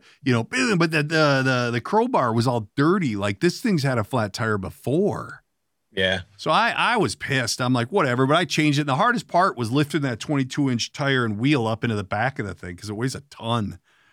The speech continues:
Speaker 1: But I, uh, I ended up getting after Alamo on the deal. I'm like, "Hey, you know, how about a little grease? I had to change a tire 'cause you guys didn't show up. Bastards."
Speaker 2: Did they give you,
Speaker 1: They gave me
Speaker 2: give you
Speaker 1: fifty
Speaker 2: a
Speaker 1: bucks
Speaker 2: deal?
Speaker 1: off, but I don't know if I'm ever gonna see it.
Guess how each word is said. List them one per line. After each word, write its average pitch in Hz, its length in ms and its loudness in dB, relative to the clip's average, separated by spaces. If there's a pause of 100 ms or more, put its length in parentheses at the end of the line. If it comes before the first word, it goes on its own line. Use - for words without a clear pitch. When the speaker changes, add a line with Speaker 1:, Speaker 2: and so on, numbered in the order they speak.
(120)
Speaker 1:
But 135 100 -4
I, 156 200 2
uh, 131 240 2 (880)
I 113 100 -6
ended 123 180 -2
up 101 120 -4 (380)
getting 113 200 -4
after 110 320 -2
Alamo 101 380 0
on 90 160 -6
the 85 100 -10
deal. 92 280 -6
I'm 90 80 -4
like, 90 120 -8
"Hey, 104 360 -6 (180)
you 95 100 -8
know, 90 220 -8 (300)
how 127 80 -4
about 127 160 0
a 117 40 2
little 110 160 2
grease? 104 460 0
I 113 60 -2
had 110 100 -4
to 98 40 -6
change 113 300 -4
a 95 60 -8
tire 117 340 -2
'cause 98 220 -8
you 113 60 -4
guys 101 200 -6
didn't 95 140 -10
show 101 400 -8
up. 110 260 -8 (460)
Bastards." 120 840 0 (380)
Speaker 2:
Did 120 180 2
they 113 140 2
give 117 220 -2
you, 143 140 0 (200)
Speaker 1:
They 165 100 4
gave 233 60 2
me 175 80 2
Speaker 2:
give 120 200 0
you 117 80 2
Speaker 1:
fifty - 20 2
Speaker 2:
a 101 40 -2
Speaker 1:
bucks 117 140 0
Speaker 2:
deal? 139 140 2
Speaker 1:
off, 131 340 2
but 113 100 -2
I 120 120 2
don't 117 100 2
know 113 140 2
if 101 120 -4
I'm 101 300 -2
ever 101 180 -4
gonna 95 140 -4
see 95 320 -4
it. 95 140 -6